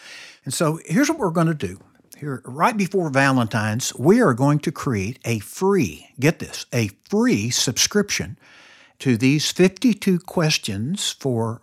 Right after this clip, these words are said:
for couples, fifty-two dates. You can take these questions, you're gonna get 'em once a week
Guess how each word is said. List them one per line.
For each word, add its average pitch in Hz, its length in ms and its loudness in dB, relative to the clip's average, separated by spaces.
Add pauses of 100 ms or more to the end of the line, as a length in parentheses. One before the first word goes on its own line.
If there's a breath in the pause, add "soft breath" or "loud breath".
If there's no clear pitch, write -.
for 120 140 -6
couples, 135 720 -6 (640 loud breath)
fifty-two 160 880 -2
dates. 127 680 -6 (640)
You 147 160 0
can 139 180 0
take 180 240 -2
these 160 220 -2
questions, 151 680 -4
you're 123 120 -6
gonna 120 200 2
get 127 160 2
'em 110 140 2
once 131 500 0
a 180 60 -4
week 165 580 -4